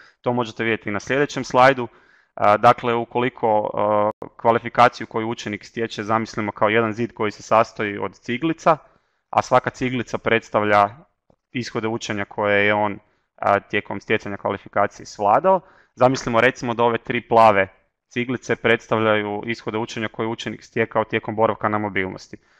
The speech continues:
Dakle, korištenje ekveta vam omogućuje zapravo da te tri ciglice, odnosno ta tri ishoda učenja, postanu sastavni dio njegove kvalifikacije, odnosno da mu budu priznati na kraju kad on bude, a, završio svoje obrazovanje, inicijalno, je li,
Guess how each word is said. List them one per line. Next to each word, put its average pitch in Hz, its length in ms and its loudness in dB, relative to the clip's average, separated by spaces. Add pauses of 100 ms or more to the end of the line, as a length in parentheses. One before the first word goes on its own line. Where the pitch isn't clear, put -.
(160)
Dakle, 110 260 -2
korištenje 123 460 -4
ekveta 139 320 -2
vam 120 160 2
omogućuje 113 540 -6
zapravo 117 420 2
da 110 100 -2
te - 280 -4
tri 120 180 -6
ciglice, 139 460 -4
odnosno 117 320 -4
ta 117 180 2
tri 117 200 -4
ishoda 107 300 -6
učenja, 123 440 -6 (360)
postanu 117 380 -4
sastavni 113 500 2
dio 107 200 -4
njegove 107 300 -2
kvalifikacije, 113 720 -2
odnosno 113 300 -8
da 104 60 -8
mu 101 60 -12
budu 107 160 -8
priznati 113 640 -6 (380)
na 104 120 -6
kraju 113 280 2
kad 104 200 -6
on 104 160 -6
bude, 104 380 -2
a, 98 480 0 (100)
završio 104 600 -8 (420)
svoje 110 260 -4
obrazovanje, 104 720 -2 (500)
inicijalno, 110 600 -6
je 107 80 -2
li, 113 140 -2